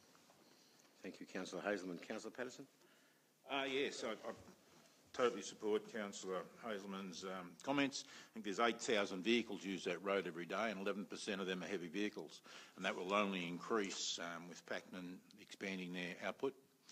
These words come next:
Speaker 2: Um, his comments regarding Serenity Fairley Avenue, I, I think,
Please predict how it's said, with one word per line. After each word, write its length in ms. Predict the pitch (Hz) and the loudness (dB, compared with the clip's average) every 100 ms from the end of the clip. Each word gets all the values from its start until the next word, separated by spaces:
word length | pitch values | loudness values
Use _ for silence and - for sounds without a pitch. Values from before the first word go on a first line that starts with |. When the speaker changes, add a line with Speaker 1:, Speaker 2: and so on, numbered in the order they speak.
| - - - | -20 -14 -4
Speaker 2:
Um, 400 | 87 90 87 - | 0 2 0 -4
his 140 | 98 - | -8 -2
comments 380 | 123 117 110 101 | 0 2 2 2
regarding 340 | 98 101 95 | 6 6 4
Serenity 320 | - 101 92 | 2 0 0
Fairley 360 | - 107 92 95 | 0 2 4 4
Avenue, 280 | 113 123 113 | 4 4 4
I, 240 | 95 98 | 2 -2
I 40 | 85 | -4
think, 180 | 104 | -6